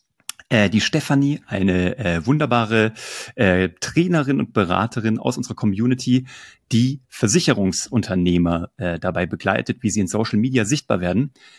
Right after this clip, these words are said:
die hat mir gesagt, „Ja, dieses LinkedIn-Game und so, das verstehe ich schon alles, aber da Videos zu posten, das fühle ich nicht.“ Dann habe ich gesagt, „Guck mal, du machst die doch eh für Instagram, pack die doch einfach mal dahin.“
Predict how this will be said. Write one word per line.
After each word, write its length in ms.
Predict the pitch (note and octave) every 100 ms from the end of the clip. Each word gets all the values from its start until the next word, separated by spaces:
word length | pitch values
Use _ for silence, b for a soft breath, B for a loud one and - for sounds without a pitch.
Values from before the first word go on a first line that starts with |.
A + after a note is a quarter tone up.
| b b -
die 80 | F#2
hat 100 | -
mir 80 | G#2
gesagt, 380 | - G2+ - _ _ _
„Ja, 400 | - G#2 A2 G2+
dieses 260 | G#2 G2 -
LinkedIn-Game 760 | C3 D3+ - B2+ A#2+ C3 C3+ B2
und 80 |
so, 100 | A#2
das 120 | A2 -
verstehe 340 | A#2+ - E3
ich 120 | C#3
schon 120 | C#3
alles, 360 | B2+ B2+ C3 -
aber 180 | A2+ A2
da 200 | G#2+ A2+
Videos 380 | D#3 D#3 C#3+ -
zu 120 | A#2+
posten, 460 | C3 C#3+ C3+ -
das 160 | A2+ -
fühle 240 | - F#3
ich 100 | E3
nicht.“ 320 | D3+ D3 - B B B B
Dann 80 | -
habe 60 | G2+
ich 60 |
gesagt, 240 | A2+ A2+ -
„Guck 140 | C#3+
mal, 200 | G2+ F2 -
du 80 | G2
machst 260 | A#2+ -
die 60 | A#2
doch 160 | G#2+ -
eh 120 | C3
für 120 | -
Instagram, 600 | A#2 A2+ - F#2 F2+ G#2+ B B F3 B _ -
pack 300 | C3+ B2+ -
die 120 | C3+
doch 280 | A2+ - -
einfach 380 | F#2 F2 - F2+
mal 120 | E2+
dahin.“ 300 | E2+ F2+